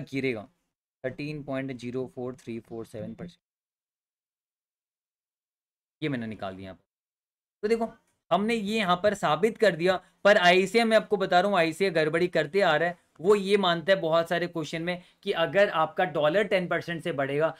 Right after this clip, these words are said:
तो रुपया टेन परसेंट से गिरेगा। और मैंने पहले पढ़ाया भी है, कुछ कुछ गधे बच्चे भी है, वो बोलते, "नहीं सर, आप ही गलत हो, आईसीए तो सही बोल रहा है।" और सिंपल सी तो बात बोल रहा है, "आईसीए आप भाई मतलब कॉम्प्लिकेटेड कर रहे हो आप।"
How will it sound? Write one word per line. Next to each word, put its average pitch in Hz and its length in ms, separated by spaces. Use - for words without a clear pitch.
तो 170 80
रुपया 151 300
टेन 143 220
परसेंट 139 320
से 185 120
गिरेगा। 196 360
और 190 100
मैंने 208 220
पहले 202 280
पढ़ाया 190 420
भी 214 200
है, 135 40
कुछ 202 160
कुछ 220 200
गधे 175 280
बच्चे 208 340
भी 202 180
है, 117 140
वो 180 120
बोलते, 196 260
"नहीं 208 160
सर, 208 160
आप 143 200
ही 196 80
गलत 160 260
हो, 185 60
आईसीए 147 300
तो 165 140
सही 160 180
बोल 139 160
रहा 131 80
है।" 139 40
और 147 80
सिंपल 170 300
सी 180 100
तो 185 100
बात 165 160
बोल 175 160
रहा 170 80
है, 151 60
"आईसीए 147 160
आप 143 220
भाई 208 160
मतलब 202 280
कॉम्प्लिकेटेड 160 600
कर 131 120
रहे 120 80
हो 113 80
आप।" 101 120